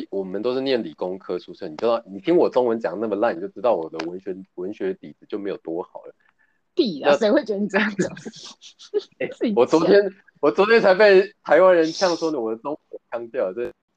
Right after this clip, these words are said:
Speaker 2: 你的腔调应该是混到一点日文，再混到一点法文吧。所以你刚才觉-，你刚才是提到说业务的语言能力比你好，是指日文，可是他们中文其实不怎么样。
Speaker 1: 对啊。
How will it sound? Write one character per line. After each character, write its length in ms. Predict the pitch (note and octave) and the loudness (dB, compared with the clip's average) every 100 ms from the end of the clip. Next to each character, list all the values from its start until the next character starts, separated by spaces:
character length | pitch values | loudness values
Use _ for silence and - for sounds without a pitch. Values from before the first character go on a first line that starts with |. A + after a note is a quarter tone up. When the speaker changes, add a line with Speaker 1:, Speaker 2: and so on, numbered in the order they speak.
| _ | _
Speaker 2:
你 160 | - G3 | -10 -4
的 140 | G#3+ | -4
腔 260 | G3 B3+ C4+ | -2 -2 0
调 220 | C#4 B3+ | -2 -2
应 100 | A#3 | -4
该 220 | A#3 A#3 | -6 -6
是 420 | A#3 A#3 A3 F#3+ F#3 | -4 -4 -2 -4 -6
混 260 | - E3+ | -8 -6
到 240 | F#3+ G#3 A3 | 0 2 2
一 40 | |
点 440 | G3+ D#3 B2+ B2 F#3 _ _ _ - _ | -2 -4 -8 -18 -20 _ _ _ -20 _
日 140 | A#3+ | -6
文， 240 | F#3+ D#3 E3 | -6 -6 -6
再 140 | G#3 | -6
混 180 | F#3 C3+ | -6 -6
到 160 | D#3+ F3 | -4 -4
一 20 | |
点 140 | - - | -6 -4
法 180 | F3 C2 | -2 -4
文 240 | - F2 | -12 -20
吧。 300 | - C2+ F#3+ _ _ _ - - _ | -18 -18 -20 _ _ _ -20 -20 _
所 140 | - | -10
以 40 | G4 | -6
你 80 | A#3+ | -4
刚 120 | D4 | -4
才 60 | |
觉-， 160 | B3+ G#3+ | -4 -8
你 100 | A3 G#3 | -6 -4
刚 160 | D4 | -4
才 20 | |
是 180 | C#4 C#4 _ | -6 -12 _
提 140 | G#3+ | 0
到 160 | G#3 A#3+ | 0 -2
说 220 | A3+ G#3+ | -4 -6
业 200 | B3 B3+ | -4 -4
务 160 | B3 A3+ | -4 -4
的 200 | F#3+ E3+ | -4 -4
语 160 | F#3 | -6
言 120 | E3+ F3+ | -10 -8
能 140 | G3 | -8
力 100 | A3+ | -8
比 160 | F3+ F3+ | -6 -6
你 140 | F3+ | -8
好， 320 | - - - | -10 -6 -6
是 140 | - A#3+ | -4 -8
指 260 | - D3 - | -8 -16 -10
日 140 | A#3+ F#3 | -4 -4
文， 260 | - - _ _ _ _ _ - | -4 -14 _ _ _ _ _ -8
可 120 | G3 | -4
是 40 | |
他 120 | B3 | -2
们 80 | B3 | 0
中 100 | - | 4
文 180 | F3+ D3 | 4 4
其 100 | D3 | 0
实 60 | D#3 | -8
不 140 | F#3 | -8
怎 120 | D#3+ - | -8 -10
么 80 | |
样。 140 | G#2+ | -14
Speaker 1:
对 40 | |
啊。 40 | G#2+ | -16